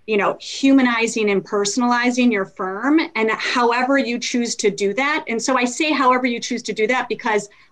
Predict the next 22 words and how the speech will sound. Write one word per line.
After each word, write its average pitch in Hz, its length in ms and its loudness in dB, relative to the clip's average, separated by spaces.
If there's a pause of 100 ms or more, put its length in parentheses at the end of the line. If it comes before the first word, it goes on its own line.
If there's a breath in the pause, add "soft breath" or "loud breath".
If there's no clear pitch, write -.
(140)
I 226 80 2
think 320 260 2
there 349 140 2
is 269 160 4
a 226 80 2
proceed 220 560 -6
with 208 200 -8
caution 285 600 0 (380 soft breath)
to 262 180 2
all 226 240 4
of 240 120 -2
this 220 200 0
marketing 214 400 0
activity. 269 480 0
I 220 60 0
mean, 214 260 0
we're 262 240 0
using 254 500 4
marketing 214 480 -2
to 220 120 -2
differentiate 175 680 -4
ourselves, - 520 -12